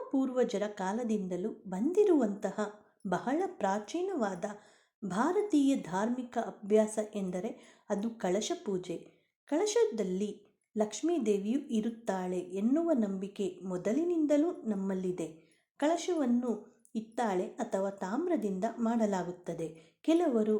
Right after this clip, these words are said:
ಬೆಳ್ಳಿಯ ಕಳಶವನ್ನು ಸಹ ಇಟ್ಟು ಪೂಜಿಸುತ್ತಾರೆ. ಹಬ್ಬದ ಆಚರಣೆಗಳ ಸಮಯದಲ್ಲಿ ಕಳಶವನ್ನು ನೀರು, ನಾಣ್ಯಗಳು, ಅಕ್ಕಿ ಅಥವಾ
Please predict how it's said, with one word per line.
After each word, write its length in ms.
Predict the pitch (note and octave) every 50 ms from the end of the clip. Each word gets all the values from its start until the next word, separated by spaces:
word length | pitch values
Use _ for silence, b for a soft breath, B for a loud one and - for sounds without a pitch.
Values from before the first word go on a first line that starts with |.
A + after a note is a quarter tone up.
| G#3 -
ಬೆಳ್ಳಿಯ 480 | E3+ - F#3+ G3 A3 B3 C#4 C#4 C4+ C4+
ಕಳಶವನ್ನು 720 | C4+ - A3 G#3+ A3 A3 - A#3 A3+ A3 G#3+ G#3+ A3 G#3+
ಸಹ 280 | G#3+ A3 G3+ - - D#4+ - -
ಇಟ್ಟು 240 | A3+ G#3+ - - A#3
ಪೂಜಿಸುತ್ತಾರೆ. 920 | A3+ - - G#3+ G3+ F#3 G#3 G3+ - G3+ - - - F#3 F3 F3+ E3+ D#3+ - - b b b b b b b b b b b
ಹಬ್ಬದ 380 | A#3+ B3 B3+ - - G#4+ G#4+ F#4+ F4+ -
ಆಚರಣೆಗಳ 680 | A3+ G#3 G#3+ G#3+ - A#3 A3+ A3+ A3 G#3+ G#3 G#3 G3+ G3
ಸಮಯದಲ್ಲಿ 640 | G3 - F#3+ F#3 F3+ F3+ F3 F3 - E3+ F#3 A3
ಕಳಶವನ್ನು 800 | G#3+ - G3 F#3+ G3+ G#3+ G#3+ - A3+ G3+ F#3+ F3 E3+ E3+ G3 A3 A3 B B B B B B - B3+
ನೀರು, 400 | B3 B3 A#3+ A3+ G#3 F#3 F#3 A3 - - -
ನಾಣ್ಯಗಳು, 640 | G#3+ G3 F#3+ G3 G3+ G3+ F#3+ F3+ F3 E3 G3 A#3+ - -
ಅಕ್ಕಿ 400 | A3 - - - - - G3+ B3 C4+ - - A3
ಅಥವಾ 400 | F#3+ - - F3+ E3+ F#3 A#3